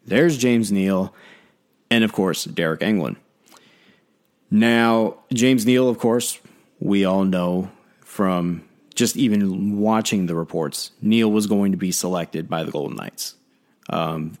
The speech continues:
th-, there was no way that I think Vegas was going to give up the opportunity to pass on a guy that, yeah, he was in the expiring, he was in the final year of his deal.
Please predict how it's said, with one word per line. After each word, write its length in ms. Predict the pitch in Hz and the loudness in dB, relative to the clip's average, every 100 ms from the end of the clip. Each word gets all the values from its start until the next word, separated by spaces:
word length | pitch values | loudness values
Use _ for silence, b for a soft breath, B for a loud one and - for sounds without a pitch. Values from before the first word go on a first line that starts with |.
| - | -8
th-, 160 | 104 - | -8 -8
there 240 | 131 110 | -2 0
was 220 | 107 101 | 2 0
no 280 | 101 104 107 | 0 2 2
way 440 | 110 107 104 104 101 | 2 2 2 2 0
that 240 | 95 90 | 0 -2
I 80 | 90 | -4
think 220 | 92 101 | -2 -4
Vegas 320 | 95 95 92 | -2 -2 -2
was 160 | 95 95 | -4 -4
going 240 | 104 101 | -2 0
to 340 | 98 104 98 92 B B B B B _ - 110 | 0 0 0 -2 B B B B B _ -16 2
give 280 | 135 156 | 4 6
up 200 | 147 143 | 4 2
the 160 | 120 120 | 2 4
opportunity 920 | 113 110 - - 120 104 95 90 92 - _ _ _ | 4 0 -2 2 2 2 0 -2 -6 -12 _ _ _
to 320 | - - 113 | -2 2 4
pass 400 | 110 - 120 117 | 2 0 0 0
on 100 | 120 | 0
a 60 | 107 | 0
guy 320 | 101 95 95 | 0 0 0
that, 140 | 95 | 0
yeah, 320 | 95 107 113 110 | 0 2 2 0
he 160 | 113 | 0
was 180 | 120 123 | 0 2
in 80 | 139 | 2
the 140 | 147 | 2
expiring, 680 | 135 - 110 120 120 123 120 | 0 0 0 2 2 0 -2
he 100 | - | -2
was 140 | 120 120 | 0 2
in 60 | |
the 80 | 127 | 2
final 280 | 113 123 139 | 0 0 0
year 180 | 117 113 | 2 0
of 60 | |
his 140 | 110 110 | 0 -4
deal. 360 | 107 90 87 | -2 -2 -4